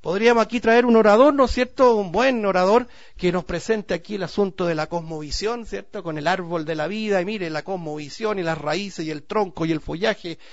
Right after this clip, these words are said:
y todos salimos con un curso de filosofía aquí, hermano. ¿Y eso te va a edificar?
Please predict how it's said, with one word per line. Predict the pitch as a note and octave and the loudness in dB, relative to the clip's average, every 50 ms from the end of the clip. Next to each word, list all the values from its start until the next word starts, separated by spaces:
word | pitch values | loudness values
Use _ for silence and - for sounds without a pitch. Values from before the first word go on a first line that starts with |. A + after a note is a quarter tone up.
| - - | -20 -18
y | - B2+ B2+ | -16 -16 -14
todos | - F#3 G3 F3+ D3+ - | -12 -10 -8 -8 -8 -8
salimos | - D#3+ C3+ D#3+ F3+ E3+ E3 C#3 - - - - - - - - - - | -10 -10 -10 -10 -10 -10 -10 -10 -12 -14 -20 -20 -20 -20 -20 -20 -20 -12
con | - D3 C#3 C#3+ D#3 | -10 -8 -6 -6 -6
un | D#3 D3 | -6 -8
curso | D3 - - G3+ A3+ G#3+ F3 - - - D3+ D3 | -10 -12 -12 -10 -10 -10 -10 -12 -14 -14 -12 -12
de | C#3+ C#3 C#3 C3+ - - - - | -10 -10 -12 -12 -14 -18 -20 -16
filosofía | - C#3 C3 C3 - - C3 B2 - - - D#3 - A#3 | -14 -14 -14 -14 -14 -14 -16 -14 -10 -8 -6 -6 -6 -8
aquí, | - - - A2 | -10 -14 -16 -18
hermano. | G#2+ - - - - - - - - - - - - - - - - - - - - - - - - - - - - - | -18 -20 -20 -20 -20 -18 -18 -18 -18 -18 -20 -20 -20 -20 -20 -20 -20 -20 -20 -20 -20 -20 -20 -20 -20 -20 -20 -20 -16 -10
¿Y | C#3+ D#3 F#3+ | -6 -4 -4
eso | F#3 - F#3+ D#3+ | -4 -6 -8 -8
te | E3+ | -6
va | D#3 D#3+ | -6 -4
a | D#3+ | -4
edificar? | D#3+ D3 B2 - B2 - C3+ D3+ - - | -6 -6 -8 -10 -10 -10 -10 -12 -12 -12